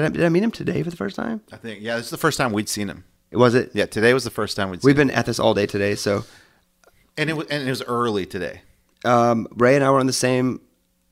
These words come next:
Speaker 1: par three tournament team, and I think we lost, but we still raised, like, forty thousand bucks or whatever. And he was just super funny and super nice.
Speaker 2: Hilarious.
Speaker 1: And I don't know, warm.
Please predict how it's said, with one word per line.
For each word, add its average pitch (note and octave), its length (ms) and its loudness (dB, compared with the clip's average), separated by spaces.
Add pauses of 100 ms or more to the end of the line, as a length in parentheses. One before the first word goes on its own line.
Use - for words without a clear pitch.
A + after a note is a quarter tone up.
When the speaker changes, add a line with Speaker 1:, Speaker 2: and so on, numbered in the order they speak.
(720)
Speaker 1:
par B2 280 2
three A#2+ 320 0
tournament A2+ 460 0
team, F#2+ 420 -6 (640)
and A2 720 2 (440)
I - 40 -10
think A#2 140 -2
we G#2+ 80 -2
lost, G#2+ 580 0
but G#2 80 -2
we G#2+ 80 -2
still A2+ 160 0
raised, G#2+ 140 -2
like, - 160 -10
forty A2 200 0
thousand G#2 260 -2
bucks G#2 220 0
or G#2 40 -6
whatever. G#2 420 -2 (400)
And A2 520 0
he A2+ 80 -6
was G#2+ 100 -6
just A2+ 160 -4
super A2+ 160 -4
funny G2+ 200 -4
and - 80 -6
super G#2+ 200 -4
nice. G2 320 -4 (220)
Speaker 2:
Hilarious. G2+ 560 -8
Speaker 1:
And G#2 640 0 (1300)
I C3 60 2
don't C3 120 4
know, B2 200 4
warm. A#2 560 4